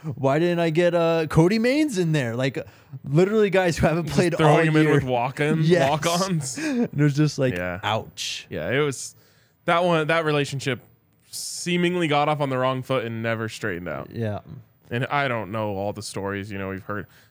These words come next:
Speaker 2: heard rumors and stuff like that, but I don't wanna speculate. I wish him the best. I wish Neek the best.
Speaker 1: Mm-hmm.
Speaker 2: Good luck, Lawson.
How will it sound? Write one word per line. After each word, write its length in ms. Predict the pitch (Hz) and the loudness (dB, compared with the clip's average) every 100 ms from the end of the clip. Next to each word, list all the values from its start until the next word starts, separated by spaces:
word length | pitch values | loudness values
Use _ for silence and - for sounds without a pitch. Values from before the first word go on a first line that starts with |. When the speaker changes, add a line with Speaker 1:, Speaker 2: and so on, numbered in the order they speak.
| _ | _
Speaker 2:
heard 200 | 147 123 | -4 -4
rumors 360 | 107 101 98 101 | -4 -6 -8 -8
and 100 | 98 | -10
stuff 200 | 101 98 | -8 -8
like 160 | 85 | -8
that, 200 | 85 80 | -8 -8
but 120 | 85 85 | -6 -6
I 60 | |
don't 160 | 87 82 | -6 -8
wanna 160 | 82 - | -10 -10
speculate. 480 | 104 92 101 98 | -10 -8 -6 -6
I 60 | - | -6
wish 260 | 107 113 - | -6 -6 -6
him 160 | 147 | -4
the 80 | 151 | -2
best. 460 | 147 151 - - _ _ _ _ - | -2 -2 -6 -16 _ _ _ _ -6
I 40 | |
wish 180 | 120 117 | -4 -2
Neek 240 | 127 131 - | -2 -2 -2
the 80 | |
best. 580 | 127 120 120 - - - - | -2 -2 -2 -8 -16 -16 -8
Speaker 1:
Mm-hmm. 300 | 117 104 98 92 _ _ _ _ _ _ _ _ _ _ _ _ _ _ _ _ _ _ | -6 -4 -6 -10 _ _ _ _ _ _ _ _ _ _ _ _ _ _ _ _ _ _
Speaker 2:
Good 160 | - 123 | -4 -2
luck, 200 | 107 - | -4 -6
Lawson. 400 | 64 - - | -12 -12 -16